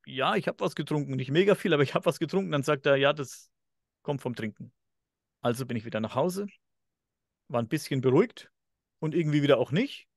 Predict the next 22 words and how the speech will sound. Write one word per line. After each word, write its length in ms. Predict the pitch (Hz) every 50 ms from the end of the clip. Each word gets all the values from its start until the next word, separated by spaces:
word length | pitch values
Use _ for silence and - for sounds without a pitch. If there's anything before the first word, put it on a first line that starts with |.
| _ _ -
weil 140 | - 285 277
es 80 | 269
ein 60 | 277
scheiß 300 | - - 233 247 269 -
Gefühl 320 | - 262 - 302 330 311 240
war 100 | 190 165
eben 100 | 165 156
im 120 | 147 135
Kopf, 260 | - 135 123 - - 151 143
das 140 | 165 156
ich 60 | 180 175
noch 140 | 170 147
nie 400 | 135 151 160 185 226 269 311 302
vorher 500 | 285 - - 247 240 226 220 220 208 185
hatte 280 | 190 240 - - 160 139
und 220 | 139 135 135 -
nicht 260 | 165 160 196 - - -
benennen 420 | 196 175 165 202 233 247 180 139
konnte. 360 | - 139 135 131 - 127 131 - _ _ _ _ _ _ _ _
Zwei 220 | - - 143 170
Tage 260 | 180 175 160 160 151 -
später, 460 | - - 139 156 - 214 214 220